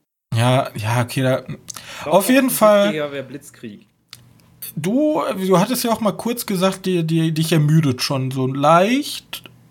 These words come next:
Speaker 2: Ja, hab ich das?
Speaker 1: Im Auto?
Speaker 2: Ähm,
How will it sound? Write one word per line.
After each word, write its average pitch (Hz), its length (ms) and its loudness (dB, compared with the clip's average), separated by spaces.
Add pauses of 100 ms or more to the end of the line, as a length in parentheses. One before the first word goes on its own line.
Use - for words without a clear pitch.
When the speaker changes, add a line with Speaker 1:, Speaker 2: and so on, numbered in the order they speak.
(1000)
Speaker 2:
Ja, 117 120 -2
hab 127 80 -6
ich - 80 -14
das? 180 200 -2 (840)
Speaker 1:
Im 139 120 -4
Auto? 180 300 -2
Speaker 2:
Ähm, 139 520 -4